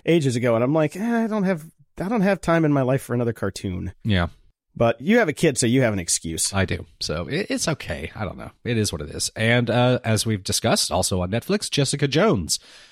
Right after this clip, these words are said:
Speaker 2: which I finished last night because it is so good,
Speaker 1: Ah.
Speaker 2: I binged it.
Speaker 1: Oh my God, you took, you took my spot. I've, I, I am still, I just finished episode six and I'm savoring it.
Speaker 2: Yeah.
Speaker 1: I'm not,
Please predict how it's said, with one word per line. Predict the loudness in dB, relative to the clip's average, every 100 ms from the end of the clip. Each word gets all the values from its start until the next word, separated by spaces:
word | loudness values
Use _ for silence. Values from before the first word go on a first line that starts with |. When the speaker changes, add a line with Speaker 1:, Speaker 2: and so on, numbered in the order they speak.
| _ -8
Speaker 2:
which | 0
I | 0
finished | 2 2 2 2 0
last | -4 -4 -6
night | -6 -8 -18 _
because | -10 -4 -2
it | -2
is | -2
so | 0 2 2
good, | 2 2 2 0
Speaker 1:
Ah. | 0
Speaker 2:
I | 0 0 -2
binged | -6 -4 -6 -8
it. | -14 -20 _ -12 -2
Speaker 1:
Oh | 2
my | 2
God, | 4 2
you | 2
took, | 0 0
you | 0
took | 0 0
my | 2
spot. | 0 2 2 2
I've, | 0 -2 -2
I, | 0 0 0
I | 0 0
am | 0
still, | 0 2 2 0
I | 0
just | 0 -2 0
finished | -2 0
episode | -2 -2 -2 0
six | 0 0 -2 -10 -8 0
and | 0
I'm | 2
savoring | 2 2 2 0
it. | -4 -8 -2
Speaker 2:
Yeah. | 0
Speaker 1:
I'm | 4
not, | 2